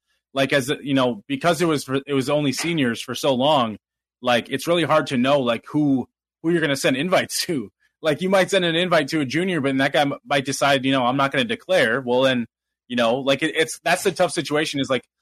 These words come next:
a lot of these guys that do come out, the juniors, um, it'll be last minute type of ones. And those are, and those are probably the guys that are, like, day three, um, day three picks. Like, I wouldn't expect, like,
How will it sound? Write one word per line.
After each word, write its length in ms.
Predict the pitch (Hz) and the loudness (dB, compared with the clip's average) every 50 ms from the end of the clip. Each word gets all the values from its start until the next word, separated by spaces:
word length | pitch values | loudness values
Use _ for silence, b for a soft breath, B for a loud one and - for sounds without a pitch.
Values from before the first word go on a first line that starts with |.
| _ _ 127 | _ _ 0
a 40 | |
lot 120 | 143 160 180 | 2 2 4
of 40 | 190 | 2
these 160 | 185 151 127 | 2 0 2
guys 380 | 151 139 139 143 139 135 - - | 2 4 4 4 2 0 -4 -4
that 200 | 135 127 123 113 | -4 -4 -4 -4
do 120 | - 151 147 | -6 -8 -4
come 220 | - 143 131 123 | -2 -2 0 2
out, 180 | 120 120 117 - - | 2 2 0 -2 -6
the 80 | 120 | -12
juniors, 640 | 101 - 127 147 156 135 113 107 101 98 - - - _ _ _ _ _ _ _ | -6 -4 -4 -2 0 -2 -2 -2 -4 -8 -10 -14 -16 _ _ _ _ _ _ _
um, 240 | 123 127 123 120 120 135 | -2 -2 0 0 0 0
it'll 160 | 143 156 139 | 0 0 2
be 100 | 147 135 | 0 0
last 380 | 123 123 127 131 127 - - | 2 2 2 2 0 -2 -4
minute 240 | 117 117 117 113 - - | -6 -6 -6 -6 -6 -8
type 140 | 117 104 - | -8 -8 -8
of 100 | 104 98 | -12 -12
ones. 440 | 101 98 95 95 95 95 - - - _ _ _ _ _ _ | -10 -10 -10 -10 -12 -14 -18 -20 -20 _ _ _ _ _ _
And 140 | - 131 131 | -6 0 2
those 200 | 143 151 139 135 | 2 2 2 2
are, 120 | 160 143 - | 0 -2 -2
and 140 | - 139 139 | -2 0 0
those 160 | 143 147 143 | 2 2 0
are 60 | 151 - | -2 0
probably 280 | - 151 143 131 139 | 2 2 2 2 2
the 100 | 123 127 | 0 0
guys 300 | 123 131 123 127 127 120 | 0 2 2 2 2 2
that 100 | 135 123 | 0 0
are, 80 | 120 117 | 0 0
like, 200 | 120 113 - - | -2 -2 -4 -6
day 160 | 123 123 123 | -6 -4 -4
three, 440 | 120 - 123 123 127 123 117 107 - _ _ _ _ _ _ _ _ _ | -4 -4 -4 -2 -2 -2 -2 -4 -6 _ _ _ _ _ _ _ _ _
um, 260 | 113 117 110 104 98 - | -6 -4 -4 -4 -6 -4
day 140 | 127 127 123 | -4 -4 -2
three 220 | - 135 135 135 | 0 0 0 0
picks. 380 | 135 - 107 92 - - - - | 0 -2 -6 -8 -8 -12 -14 -8
Like, 200 | - 120 120 131 | -8 -6 -2 0
I 120 | 127 135 | 0 0
wouldn't 220 | 143 151 151 147 139 | 0 0 0 -2 -2
expect, 400 | 135 - - - 131 127 - 127 | -4 -4 -4 -4 -4 -2 -2 -2
like, 140 | 117 101 | -4 -6